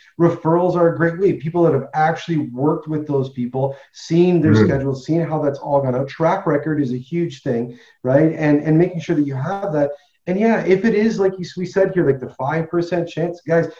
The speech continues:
Speaker 1: I bet you you're gonna learn something from that too. And the next <laughs> agreement that you put forth, you might have another provision that's, like, a must-have. So don't let that stop you. That, listen, uh, we've done tons of joint venture partners. I know the Right Club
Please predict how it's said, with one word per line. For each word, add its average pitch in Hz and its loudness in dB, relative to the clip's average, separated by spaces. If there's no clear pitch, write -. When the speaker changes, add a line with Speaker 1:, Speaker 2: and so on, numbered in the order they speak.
Speaker 1:
I 139 2
bet 160 2
you 196 -8
you're 185 0
gonna 175 4
learn 147 4
something 160 0
from 143 -2
that 151 -2
too. 143 0
And 139 2
the 139 2
next 160 2
<laughs> 180 4
agreement 156 4
that 147 0
you 147 2
put 151 0
forth, 165 0
you 120 -4
might 143 2
have 143 2
another 139 0
provision 135 0
that's, 131 -2
like, 123 -2
a 113 -4
must-have. 135 -2
So 143 0
don't 233 6
let 220 4
that 160 6
stop 143 2
you. 151 6
That, 139 -2
listen, 123 -4
uh, 131 -6
we've 143 0
done 147 0
tons 147 -2
of 147 -4
joint 139 -2
venture 147 -4
partners. 143 0
I 139 0
know 143 0
the 135 0
Right 143 0
Club 139 -2